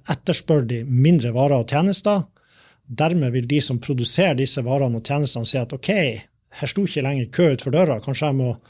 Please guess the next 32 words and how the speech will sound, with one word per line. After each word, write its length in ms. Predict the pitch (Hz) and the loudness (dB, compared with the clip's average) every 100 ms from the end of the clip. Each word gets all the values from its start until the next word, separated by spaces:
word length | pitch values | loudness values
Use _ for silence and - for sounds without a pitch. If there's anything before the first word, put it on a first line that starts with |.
| _ | _
sette 320 | - 165 - 185 | -8 -6 -4 -2
ned 120 | 139 | 0
prisene 400 | 151 170 - 135 | 0 0 0 0
litt 120 | 113 131 | -2 -6
grann 320 | 120 120 113 110 _ _ _ _ | -6 -4 -6 -10 _ _ _ _
for 120 | - 135 | -4 -2
å 240 | 123 120 | 0 -2
få 220 | - 147 | -2 -2
flere 300 | 135 147 139 117 | -2 0 -2 -2
kunder." 400 | 143 143 139 107 _ _ _ _ _ _ | -2 -2 -4 -6 _ _ _ _ _ _
Og 80 | 131 | -4
da 160 | 120 165 | 0 0
kan 260 | - 165 | 0 0
du 100 | 131 | 0
på 120 | 120 127 | -2 -2
en 60 | |
måte 200 | 123 123 | -2 -4
stoppe 420 | 117 - 127 - 123 | -4 -4 -4 -4 -4
inflasjonen. 500 | 110 113 - 135 139 | -6 -10 -8 -8 -8
Så 140 | - 127 | -8 0
det 160 | 165 190 | 0 2
er, 360 | 170 165 135 127 - | 2 2 0 -4 -8
ja, 140 | 185 - - - - | -10 -10 -12 -16 -2
hammeren 420 | 151 175 180 131 | 4 6 6 4
eller 220 | 123 139 | 2 2
øksa 440 | 160 - - 151 113 - - - - | 2 0 -2 -4 -6 -8 -8 -12 -14
<laughs> 400 | - _ - - | -20 _ -20 -6
som 220 | - 196 | 0 2
Norges 300 | 151 147 131 | 4 4 2
Bank 360 | - 160 127 - | 2 2 2 0
bruker 560 | 120 127 151 - 123 - | 0 2 2 0 -4 -2
på 340 | 151 135 - | 0 0 -2